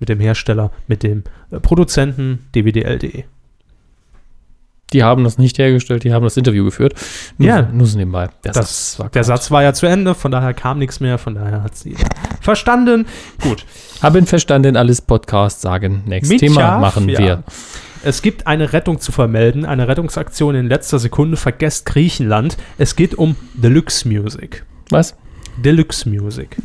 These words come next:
Speaker 2: Was? Was ist das?
Speaker 1: Fernsehsender. Wir
Speaker 2: Ah.
Speaker 1: haben schon so oft darüber ge-, gesprochen. Äh, einer der, einer der
Speaker 2: Haben wir?
Speaker 1: guten, einer der guten Fernsehsender.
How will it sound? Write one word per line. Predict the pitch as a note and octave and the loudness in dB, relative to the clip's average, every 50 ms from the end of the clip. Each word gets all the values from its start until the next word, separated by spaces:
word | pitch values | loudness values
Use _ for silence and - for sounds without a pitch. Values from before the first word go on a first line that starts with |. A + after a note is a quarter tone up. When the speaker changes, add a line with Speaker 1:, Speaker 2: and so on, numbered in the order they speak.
| - F#3 | -10 -4
Speaker 2:
Was? | - C3 D3 - - - - - - - - - - - - - - - - - _ _ _ _ _ _ _ - _ _ _ _ _ _ _ _ - _ _ _ - - - | 0 0 0 -2 -4 -16 -20 -20 -20 -20 -20 -20 -20 -20 -20 -20 -20 -20 -20 -20 _ _ _ _ _ _ _ -20 _ _ _ _ _ _ _ _ -20 _ _ _ -20 -14 -6
Was | - A2+ - - | -6 -4 -4 -2
ist | - A#2+ G#2 - - | -2 -2 -2 0 0
das? | - G#2 G#2+ - - - - - - - | -2 -4 -4 -6 -10 -12 -12 -14 -6 -2
Speaker 1:
Fernsehsender. | - A2+ A#2 C#3 E3 E3+ C#3+ A#2+ G2 G#2 G#2 F#2+ G2 G2 G2 G2 - - | 0 2 2 2 0 2 0 0 0 0 -2 -2 -2 -4 -6 -8 -8 -2
Wir | - B2+ | 0 2
Speaker 2:
Ah. | B2+ | 2
Speaker 1:
haben | - - | 2 2
schon | - F3+ E3+ - _ _ - | 0 -2 -4 -6 _ _ -8
so | D3 B2 C#3 F3+ - | -4 -2 -2 -2 -2
oft | E3 - - | -2 -4 -2
darüber | - B2+ C3 C3+ B2+ | -2 -2 0 0 0
ge-, | A#2 B2 A#2+ A#2+ | 0 0 -2 -2
gesprochen. | A#2 A#2+ A2 - - C3 C#3 D#3 D3+ - - - - - - | -2 -4 -6 -4 -4 -4 -2 -2 -4 -6 -8 -14 -16 -14 -6
Äh, | - - | -2 0
einer | A2+ - - C3+ - E3+ D#3 | 0 0 2 2 4 4 4
der, | C3 C#3 C#3 - - | 4 2 2 2 2
einer | D3 E3 D#3+ | 2 2 2
der | C#3 C#3+ E3 | 4 6 6
Speaker 2:
Haben | A3+ C4 | 6 6
wir? | B3 | 6
Speaker 1:
guten, | D#3 F3+ A#3 B3 - - - F#3 F#3 F#3+ F#3 F#3 - _ _ - - | 6 6 6 4 2 -2 -4 -2 -2 -2 -2 -4 -8 _ _ -4 -2
einer | D3 D#3+ E3+ D#3 | 0 0 2 2
der | D3 C3+ | 0 0
guten | C3+ - - D#3+ F#3 G3+ - - E3 | -2 -2 -2 0 0 0 0 -4 -6
Fernsehsender. | - - D3+ C#3 C3+ B2 A2+ G#2 G#2+ A#2+ B2 B2+ - - - - | -4 -2 -2 -2 -2 -4 -6 -6 -8 -12 -14 -14 -16 -16 -18 -18